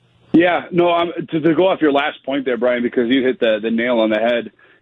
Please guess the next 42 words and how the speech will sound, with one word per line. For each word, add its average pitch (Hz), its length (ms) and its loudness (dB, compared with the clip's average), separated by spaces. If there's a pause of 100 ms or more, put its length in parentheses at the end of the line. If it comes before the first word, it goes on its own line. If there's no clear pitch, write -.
(120)
He 165 260 0
is 175 280 -2
holding 151 320 2
on 135 280 0
to 135 100 0
the 120 80 -2
ball, 127 260 0
but 127 140 -2
I 135 160 -2
think 156 380 -4
what 131 340 0
you 135 140 2
just 127 300 -2
said 131 260 -2
prior 127 360 -2
to 120 180 -4
all 113 240 0
of 151 80 -2
that 170 260 0 (720)
is 170 360 -20
the 156 100 -4
reason 143 540 2
you're 131 280 4 (120)
seeing 127 340 2
Jordan 120 240 0
Love 117 280 0
hesitate, 110 640 -2
right? 117 280 0 (120)
You, 120 260 0
Rasheed 127 340 2
Walker 123 500 0 (440)
out 143 200 -2
of 120 80 -2
there, 101 300 -4
you 117 120 -2
know, 117 100 0
Yosh 123 320 0
Nijman 131 440 -2
in 143 180 0
there. 101 220 -2
Then 120 180 0
Yosh 123 240 0